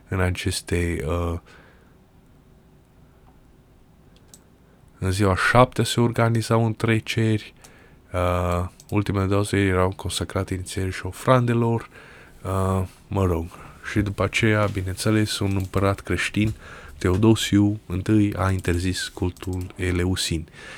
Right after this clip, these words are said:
ca de altfel toate cultele celebrate prin mistere. Uh, ok, deci ăsta este, dacă vreți ca să vă uitați, este același lucru, uh, în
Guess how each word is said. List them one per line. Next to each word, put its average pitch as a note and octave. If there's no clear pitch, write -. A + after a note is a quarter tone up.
ca -
de G2
altfel F#2+
toate F#2
cultele F#2
celebrate F2+
prin F#2+
mistere. F2+
Uh, F#2
ok, -
deci G2
ăsta C#3+
este, G#2+
dacă G2+
vreți A2
ca G2+
să F#2+
vă F2+
uitați, F#2
este F#2+
același G2
lucru, A2
uh, F2+
în B2+